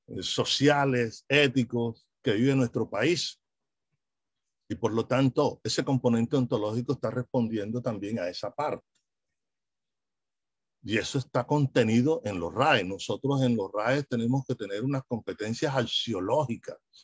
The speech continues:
unas competencias también ontológicas, desde todas las asignaturas, ¿no? Porque yo dicto matemáticas, ¿y quién dijo que en matemáticas se fundamentan va-, valores? Fíjate que sí,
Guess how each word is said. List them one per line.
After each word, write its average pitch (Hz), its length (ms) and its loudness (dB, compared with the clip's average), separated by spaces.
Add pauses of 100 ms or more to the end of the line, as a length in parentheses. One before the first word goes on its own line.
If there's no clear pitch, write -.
(120)
unas 123 200 -2
competencias 120 880 -2
también 98 460 -6
ontológicas, 107 1040 -2 (480)
desde 147 440 4
todas 220 480 4
las 156 140 -4
asignaturas, 123 720 0
¿no? 247 180 8
Porque 110 320 -4
yo 113 100 -4
dicto 160 300 2
matemáticas, 160 840 -2 (260)
¿y 131 120 2
quién 147 240 2
dijo 190 200 4
que 185 80 2
en 156 80 2
matemáticas 131 840 0 (180)
se 170 200 2
fundamentan 151 800 -2
va-, 143 180 0
valores? 127 600 0 (680)
Fíjate 160 420 -2
que 127 120 -4
sí, 175 280 -2